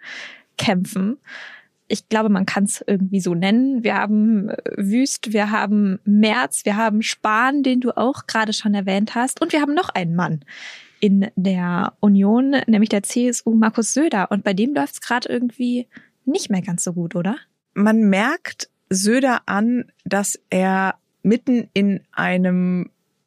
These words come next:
Speaker 2: Neuerfindungsprozess ist. Und das macht er nie ohne Not und ohne Grund. Und die Wahrnehmung ist schon so, dass Markus Söder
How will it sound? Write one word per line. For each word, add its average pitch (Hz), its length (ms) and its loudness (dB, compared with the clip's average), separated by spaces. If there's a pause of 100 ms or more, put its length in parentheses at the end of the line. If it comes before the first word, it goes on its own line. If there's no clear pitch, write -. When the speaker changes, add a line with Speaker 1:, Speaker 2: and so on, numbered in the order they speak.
(160)
Speaker 2:
Neuerfindungsprozess 165 1080 -2
ist. - 300 -8 (640)
Und 196 160 0
das 220 240 -2
macht 220 280 -2
er 262 100 4
nie 240 400 6 (500)
ohne 226 240 4
Not 151 380 0
und 185 340 0 (100)
ohne 185 560 2 (800)
Grund. 151 400 -2 (560)
Und 180 520 -2
die 202 180 0
Wahrnehmung 311 360 0
ist 226 120 -2
schon 247 240 0
so, 226 320 2
dass 233 240 -2
Markus 214 400 0
Söder 226 540 0